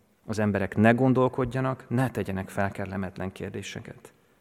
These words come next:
hanem engedelmeskedjenek. Miért vonzódik tehát mégis az egyház a hatalomhoz úgy, mint bogarak a sötét szobába lévő lámpafényhez?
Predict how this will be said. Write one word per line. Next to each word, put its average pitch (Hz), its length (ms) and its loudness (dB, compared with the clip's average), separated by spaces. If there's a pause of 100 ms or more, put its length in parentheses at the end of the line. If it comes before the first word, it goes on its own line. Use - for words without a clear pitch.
(220)
hanem 98 360 -4
engedelmeskedjenek. 95 1300 -6 (1600)
Miért 175 280 10
vonzódik 147 460 8
tehát 127 280 8
mégis 143 340 4
az 127 100 2
egyház 143 360 4
a 113 60 4
hatalomhoz 123 520 6
úgy, 170 180 4
mint 135 180 6
bogarak 143 400 12
a 117 40 6
sötét 143 320 6
szobába 143 400 8
lévő 123 280 8
lámpafényhez? 123 880 6